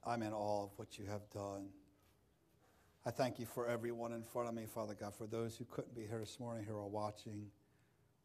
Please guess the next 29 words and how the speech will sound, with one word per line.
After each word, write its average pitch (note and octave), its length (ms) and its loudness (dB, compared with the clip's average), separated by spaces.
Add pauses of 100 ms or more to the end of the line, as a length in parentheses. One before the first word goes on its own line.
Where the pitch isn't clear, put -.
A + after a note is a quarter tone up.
(200)
Father A#2 120 2
God, A#2 140 10
we A#2 100 4
just A2+ 200 -2
ask A2 180 2
a G#2+ 40 -4
special A2+ 400 2
blessing A2 400 0
for G#2+ 160 -4
those G#2+ 440 -2
who G#2+ 300 -2
weren't A2+ 280 2
able G#2+ 240 2
to - 160 -6
partake G2+ 580 -4
in G2 160 -6
this G2+ 280 -6 (100)
community G2 680 -2
of F#2 180 -4
yours. F#2 520 -6 (880)
Father A#2+ 240 8
God, G#2+ 160 8
I G#2+ 40 4
just G#2 220 -4
ask A2 260 0
that A2 100 -6
you G#2+ 160 -6
would, G#2 120 -4
uh, G2 160 -6